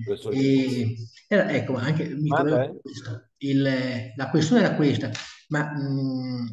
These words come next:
Speaker 2: il, sì, viviamo in un sistema in cui probabilmente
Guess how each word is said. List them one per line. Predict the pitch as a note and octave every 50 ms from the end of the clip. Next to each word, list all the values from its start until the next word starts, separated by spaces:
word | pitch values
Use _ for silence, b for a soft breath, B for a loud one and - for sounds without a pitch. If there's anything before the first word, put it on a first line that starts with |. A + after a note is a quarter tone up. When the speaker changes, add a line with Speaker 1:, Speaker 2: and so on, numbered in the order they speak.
| A#2 -
Speaker 2:
il, | - C#3+ D3+ - - - -
sì, | - - F#3+ -
viviamo | F3 F3 E3 F3 E3+ F3 F#3 G3+ G#3+ G#3
in | G3 F3
un | -
sistema | - F3+ - F3+ F3+ F#3
in | F3+ F3 F3+
cui | F3+ F#3+ F3 D#3 C3+ B2+ - -
probabilmente | - - C#3+ C#3+ D3+ D#3+ D#3+ D#3 D#3 C#3+ C3 C3 - -